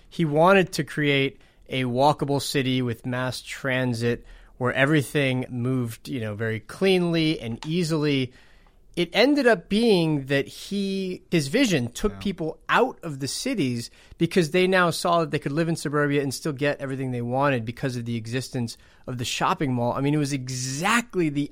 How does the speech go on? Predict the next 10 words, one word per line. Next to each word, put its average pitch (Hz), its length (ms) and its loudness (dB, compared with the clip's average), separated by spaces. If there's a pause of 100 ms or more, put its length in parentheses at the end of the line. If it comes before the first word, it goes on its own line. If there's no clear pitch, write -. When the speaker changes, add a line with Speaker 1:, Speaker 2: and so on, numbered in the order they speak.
Speaker 1:
opposite 165 680 0
Speaker 2:
Yeah. - 480 -16
Speaker 1:
of 127 80 -4
what 151 160 4
he 135 60 2
wanted. 156 640 2
And 151 160 -2
you've 147 100 -4
got 226 140 0
this 196 240 -2